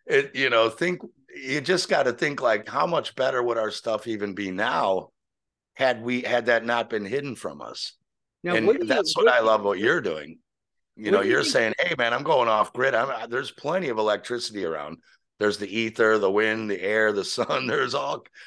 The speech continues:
Speaker 1: there's magnetic motors. You
Speaker 2: Mm-hmm.
Speaker 1: know, you've got rocket stoves. So now you've got heat that can take hot water and gas and start raising that. <laughs> You know, you've, now you've got circulation." So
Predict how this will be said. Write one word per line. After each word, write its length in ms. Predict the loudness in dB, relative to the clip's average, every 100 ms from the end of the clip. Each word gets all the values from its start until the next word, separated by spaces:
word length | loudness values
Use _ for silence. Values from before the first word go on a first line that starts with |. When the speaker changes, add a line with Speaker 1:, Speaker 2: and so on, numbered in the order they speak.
| -20 _
Speaker 1:
there's 220 | -4 -2
magnetic 580 | 0 2 2 0 0 -2
motors. 680 | 0 2 2 2 0 -4 -8 -12 _ _ _
You 80 | -6
Speaker 2:
Mm-hmm. 120 | -4
Speaker 1:
know, 200 | -2 -2
you've 240 | -2 -6
got 240 | -4 -4 -2
rocket 400 | -2 -2 -4 -6
stoves. 520 | -2 0 2 0 -2
So 120 | -6
now 180 | -4 -6
you've 220 | -6 -6
got 260 | -4 -4 -6 _ _ _ _ _
heat 340 | -2 -2 0
that 220 | 0 0 -2
can 140 | -2
take 300 | -2 -2 -6 -16 -10
hot 280 | -4 -2 0
water 440 | 2 4 4 4 2
and 160 | 2
gas 420 | 2 2 2 -2
and 200 | -6 -8
start 300 | -2 -2 -2
raising 420 | -2 -4 -4 -4 -2
that. 320 | -2 -2 -2
<laughs> 20 |
You 80 | 0
know, 200 | 2 2
you've, 280 | 2 -4 -6
now 140 | -4
you've 180 | -4 -4
got 240 | -6 -6
circulation." 800 | -6 -6 -4 0 2 0 -2 -8
So 440 | -4 2 2 2